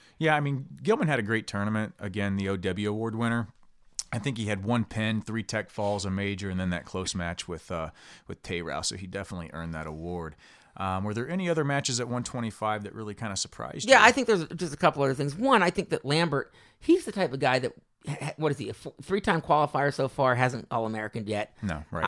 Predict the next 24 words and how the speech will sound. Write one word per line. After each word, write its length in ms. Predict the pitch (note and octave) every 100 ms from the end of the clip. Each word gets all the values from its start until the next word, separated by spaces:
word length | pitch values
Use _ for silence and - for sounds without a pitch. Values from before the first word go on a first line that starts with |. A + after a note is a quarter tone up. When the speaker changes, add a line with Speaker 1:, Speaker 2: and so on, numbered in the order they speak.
| -
Speaker 2:
I, 40 |
I'd 60 | D#3
like 160 | C4
to 60 | -
see 140 | -
him 120 | D3 B2+
get 100 | B2+
on 100 | G#2+
the 80 |
podium 380 | G2 B2+ A#2 G#2
this 160 | G#2 -
year. 100 | A2+
He's 120 | C3
from 160 | - A#2
Nebraska. 760 | A2 A2 A2 G#2 - G2+ G2 - -
Um, 280 | G#2+ G2+ G2+ - - - - _
so 220 | - D#3+
he 220 | - C4
had 160 | D#4 F3
a, 120 | A#2
a, 200 | A#2+ G2+ -
a 60 | C3
tight 260 | - C3 -
quarter 480 | F#3 - C3+ A2+